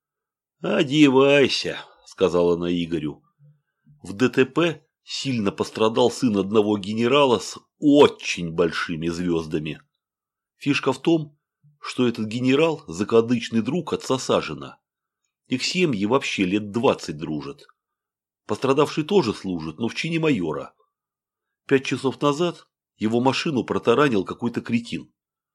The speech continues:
Состояние у пострадавшего очень тяжелое. Грудь смяло,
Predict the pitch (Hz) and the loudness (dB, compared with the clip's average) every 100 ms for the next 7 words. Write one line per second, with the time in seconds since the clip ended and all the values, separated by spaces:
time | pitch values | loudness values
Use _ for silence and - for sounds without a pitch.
0 | _ _ _ _ _ 123 110 135 151 170 | _ _ _ _ _ -6 -2 0 2 2
1 | 120 92 - - 95 92 80 - 87 90 | 2 0 -4 -4 -2 0 -2 -4 -2 -2
2 | - 131 - 85 90 78 78 71 69 67 | 0 0 -2 -8 -8 -6 -6 -8 -8 -10
3 | - _ _ _ _ _ 85 110 135 - | -16 _ _ _ _ _ -2 2 2 0
4 | 117 107 101 92 | 2 4 4 2